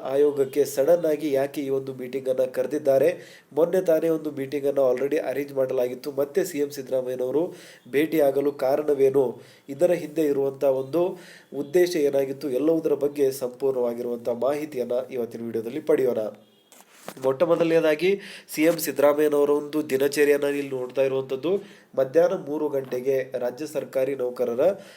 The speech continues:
ಏಳನೇ ವೇತನ ಆಯೋಗದ ಮಾನ್ಯ ಅಧ್ಯಕ್ಷರು ಹಾಗೂ ಸದಸ್ಯರುಗಳೊಂದಿಗೆ ಭೇಟಿ ಮತ್ತು ಚರ್ಚೆ.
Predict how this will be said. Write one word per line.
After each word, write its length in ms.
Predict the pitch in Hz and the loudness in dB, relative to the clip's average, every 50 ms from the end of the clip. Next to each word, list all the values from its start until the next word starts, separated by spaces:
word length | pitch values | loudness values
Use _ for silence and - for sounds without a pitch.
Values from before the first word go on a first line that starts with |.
| - _ - | -20 _ -4
ಏಳನೇ 380 | 135 139 139 143 147 156 180 175 | 0 2 4 4 4 2 0 0
ವೇತನ 340 | 147 147 147 139 147 143 151 - 135 | 2 0 0 0 0 -2 -2 -2 -2
ಆಯೋಗದ 400 | 135 135 139 139 135 139 135 151 | 0 0 0 2 0 0 0 -2
ಮಾನ್ಯ 360 | 147 127 127 131 131 139 139 | -2 0 0 0 0 0 0
ಅಧ್ಯಕ್ಷರು 520 | 131 123 123 139 139 135 - 139 139 139 | 0 0 0 -2 -4 -2 -4 -2 -2 -2
ಹಾಗೂ 260 | 131 123 123 123 156 | -2 -2 -2 -4 -4
ಸದಸ್ಯರುಗಳೊಂದಿಗೆ 1120 | 151 - 131 120 135 135 135 147 131 127 120 127 139 156 180 190 170 143 139 131 135 135 135 - - - - _ - | -4 -6 -4 -2 -2 -2 -2 -4 -6 -6 -4 -2 -2 -2 0 0 0 2 2 2 0 0 -4 -12 -20 -20 -20 _ -6
ಭೇಟಿ 560 | 131 131 143 175 170 170 165 160 165 160 - - | 0 2 2 2 2 0 -2 -2 -2 -4 -4 -6
ಮತ್ತು 280 | 131 127 127 - 180 | -6 -6 -4 -4 -6
ಚರ್ಚೆ. 840 | 175 175 - 135 127 123 - - 131 127 123 113 101 - - - - | -6 -4 0 0 0 0 0 -2 -2 0 0 0 -2 -6 -12 -20 -20